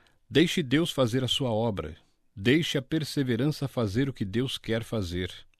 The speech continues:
Esse é um mandamento que demanda submissão. O que ele está dizendo é, seja submisso na tribulação. Não lute contra isso. Não discuta a respeito disso. Não levante suas mãos contra Deus.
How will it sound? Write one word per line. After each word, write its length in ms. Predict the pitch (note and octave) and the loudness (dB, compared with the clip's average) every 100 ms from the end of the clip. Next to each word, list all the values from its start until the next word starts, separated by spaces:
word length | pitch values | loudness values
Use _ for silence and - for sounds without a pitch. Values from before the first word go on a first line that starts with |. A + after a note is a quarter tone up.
| _ - | _ 0
Esse 380 | C#3 E3 - | 2 2 -2
é 20 | D#3 | -2
um 100 | C#3+ | 0
mandamento 580 | B2+ C3 G2 F#2 - | 2 2 0 -2 -4
que 80 | - | -4
demanda 420 | A#2 F#2 E2+ G2 | -2 -2 -2 -4
submissão. 720 | G#2+ - A2+ A#2+ A#2+ - F2 F2 _ _ _ _ _ _ - - - | -2 -2 0 0 -2 -4 -6 -6 _ _ _ _ _ _ -20 -20 -8
O 80 | G#2+ | -4
que 140 | - | 2
ele 100 | G3 | 4
está 160 | G3 F#3 | 4 2
dizendo 460 | D3+ G2+ C3 C3+ G#2 | 2 2 2 2 0
é, 80 | |
seja 440 | G#2+ - E3 C#3 C3 | 0 2 2 4 0
submisso 840 | - G#3+ E3+ A#2 A#2+ F3+ - F2 | -2 0 2 2 2 2 0 -2
na 160 | E2 G2 | -2 -2
tribulação. 760 | - A#2 C3 B2+ - G#2+ G2 - - _ _ - - - | 0 0 0 -2 -2 -2 -2 -6 -16 _ _ -20 -20 2
Não 240 | A2 D#3 D3 | 6 8 8
lute 400 | F#3+ A3+ - G2 | 6 4 2 -2
contra 340 | F2+ F2+ D#2 | -2 0 -2
isso. 400 | - - - - _ _ _ | -4 -10 -12 -16 _ _ _
Não 160 | G2+ D3 | 4 6
discuta 560 | D#3+ - - A3+ - | 4 0 2 0 2
a 40 | G#2 | 2
respeito 460 | F#2+ - G2 F2+ | 0 -2 -4 -4
disso. 380 | E2+ C#2+ - - G2 | -4 -6 -8 -8 2
Não 200 | B2+ F3 | 4 6
levante 400 | D#3+ B2+ E3 - | 4 2 0 0
suas 320 | D3+ B2+ F#2+ | 0 0 2
mãos 320 | B2 E3+ - | 2 0 -2
contra 400 | - D3 - F#2 | -2 -2 -2 -4
Deus. 500 | E2+ G#2+ F#2+ - | -2 -4 -4 -10